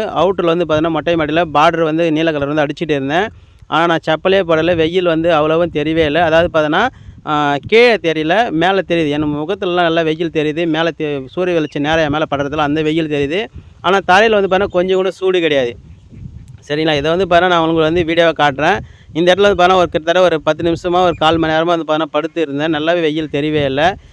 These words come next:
சரியான வெயில் ரெண்டு நாளா. ஆனா வந்து பார்த்தீங்கன்னா, மேல வந்து வெயில் தெரியவே இல்ல. ஆ, அதே மாதிரி உங்களுக்கு,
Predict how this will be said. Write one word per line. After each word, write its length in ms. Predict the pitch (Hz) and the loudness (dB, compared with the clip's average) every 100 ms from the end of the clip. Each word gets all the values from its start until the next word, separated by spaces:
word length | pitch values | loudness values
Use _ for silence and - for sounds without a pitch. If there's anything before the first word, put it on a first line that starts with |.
| - _ | -20 _
சரியான 580 | - 185 196 202 214 | -2 0 4 4 4
வெயில் 220 | 208 185 175 | 2 2 2
ரெண்டு 200 | 160 170 | 2 2
நாளா. 260 | 165 175 | 4 4
ஆனா 200 | 185 175 | 4 4
வந்து 160 | 175 170 | 2 0
பார்த்தீங்கன்னா, 240 | 156 170 | -2 -2
மேல 300 | 165 165 180 | -2 0 2
வந்து 240 | 160 160 160 | 2 0 0
வெயில் 280 | 151 160 | 0 -2
தெரியவே 320 | 147 151 156 147 | -4 -2 0 -2
இல்ல. 180 | 139 180 220 _ _ - - | 0 -2 -2 _ _ -20 -6
ஆ, 60 | 160 160 160 156 | -2 0 0 0
அதே 200 | 156 208 | 2 2
மாதிரி 200 | 214 202 | 2 2
உங்களுக்கு, 380 | 202 185 175 165 | 2 2 2 2